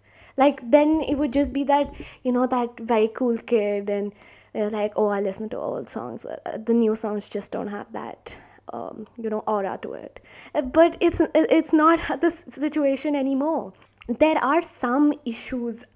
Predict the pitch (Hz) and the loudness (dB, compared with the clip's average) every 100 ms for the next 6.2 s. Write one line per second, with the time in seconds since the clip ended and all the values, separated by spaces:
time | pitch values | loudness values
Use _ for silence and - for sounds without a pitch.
0 | _ - 214 214 208 226 233 - - _ | _ 0 2 4 4 4 2 -8 -20 _
1 | _ _ - 240 233 214 220 226 208 202 | _ _ 0 4 6 4 2 -4 -6 -8
2 | - 208 208 208 208 202 196 208 190 190 | -8 -10 -8 -6 -6 -6 -10 -10 -10 -8
3 | - 214 233 240 - - - 240 - 302 | -6 -4 -4 -6 -14 -12 -4 -4 -2 -4
4 | 226 214 214 - - 226 214 208 233 226 | -4 -6 -12 -16 -12 0 0 2 0 0
5 | 196 202 220 208 196 196 208 196 185 185 | 0 0 0 -2 -2 -4 -6 -4 -6 -6
6 | - | -10